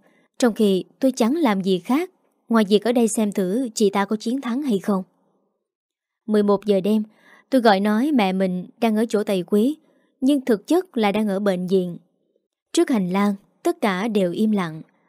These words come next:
Mắng cũng đã mắng xong, mẹ Thu Sang sụt sùi nhìn vào phòng cấp cứu. Chồng sắp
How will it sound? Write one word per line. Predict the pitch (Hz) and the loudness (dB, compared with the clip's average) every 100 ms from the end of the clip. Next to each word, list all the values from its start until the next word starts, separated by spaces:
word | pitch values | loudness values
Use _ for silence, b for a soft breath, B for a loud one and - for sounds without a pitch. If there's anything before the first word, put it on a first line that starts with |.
| _ _ 214 | _ _ -2
Mắng | 202 202 320 320 | 0 0 -2 -2
cũng | 208 | -2
đã | 180 | -2
mắng | 190 202 294 | -2 -4 -2
xong, | 226 208 196 b b b - | -2 -2 -4 b b b -2
mẹ | 220 202 | 2 4
Thu | 262 | 2
Sang | 254 269 262 | 2 2 0
sụt | - 196 - | 0 -2 0
sùi | 214 190 175 - - | 0 0 -2 -6 -4
nhìn | 208 190 | -2 0
vào | 190 | -2
phòng | 175 190 170 | -2 -4 -4
cấp | - 233 | -8 -4
cứu. | 226 202 277 - _ _ _ _ _ _ - | -2 -2 -2 -8 _ _ _ _ _ _ 2
Chồng | 220 | 2
sắp | 208 311 | 2 -4